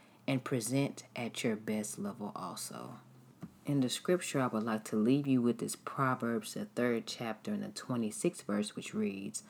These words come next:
"For the Lord will be your confidence and will keep your foot from the snare."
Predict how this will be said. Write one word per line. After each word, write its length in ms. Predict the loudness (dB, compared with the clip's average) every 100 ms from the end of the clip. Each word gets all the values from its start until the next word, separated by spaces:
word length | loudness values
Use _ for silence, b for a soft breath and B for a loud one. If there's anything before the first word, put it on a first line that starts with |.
| B B 2
"For 120 | 2
the 100 | 4
Lord 360 | 4 4 4 2
will 80 |
be 120 | 0 0
your 200 | 0 -4
confidence 760 | -4 -2 -2 -2 -2 -2 -2 -6
and 120 | -10
will 140 | -10 -8
keep 320 | -2 -2 0
your 180 | 0 -2 2
foot 300 | 4 4 2 -10 -4
from 180 | -4
the 100 | -2
snare." 580 | -6 -10 -10 -12 -12 -16